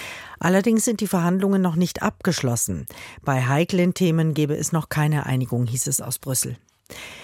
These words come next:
Die Gespräche über das Freihandelsabkommen waren zweitausendzweiundzwanzig nach einer neunjährigen Unterbrechung wieder aufgenommen worden.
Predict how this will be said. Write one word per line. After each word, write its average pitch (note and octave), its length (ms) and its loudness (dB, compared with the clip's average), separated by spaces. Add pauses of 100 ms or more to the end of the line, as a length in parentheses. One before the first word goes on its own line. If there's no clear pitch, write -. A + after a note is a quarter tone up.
(320)
Die F#3+ 80 0
Gespräche G3+ 460 2
über A3+ 200 2
das F#3+ 200 2
Freihandelsabkommen G3 1120 2
waren E3+ 300 2
zweitausendzweiundzwanzig E3+ 1600 0
nach D#3+ 180 2
einer D#3 300 2
neunjährigen F3 680 4
Unterbrechung C#3 720 0
wieder D3 260 0
aufgenommen A2+ 560 -2
worden. D#2+ 340 -6